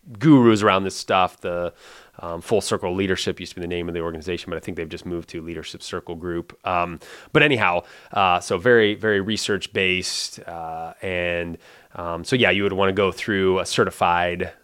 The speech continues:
uh, someone who's certified in the L C P, you take that, but then you invite, like I said, ideally twelve to twenty others kind of at varying levels of your organization. So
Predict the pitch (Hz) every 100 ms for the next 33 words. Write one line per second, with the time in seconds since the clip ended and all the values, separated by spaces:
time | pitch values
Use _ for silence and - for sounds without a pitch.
0 | - 90 87 - 87 85 - 101 - 87
1 | 92 90 90 87 - 87 - 95 92 90
2 | 87 - 95 - 90 90 90 95 - 92
3 | 92 90 90 95 98 90 87 87 - 98
4 | 98 92 - - - _ _ 101 98 135
5 | 120 101 - 107 104 110 - 98 95 98
6 | 107 101 98 98 95 - - - 104 98
7 | 101 98 104 101 98 95 98 98 95 95
8 | 87 104 95 95 101 98 92 92 110 104
9 | - 82 78 - 92 85 85 82 82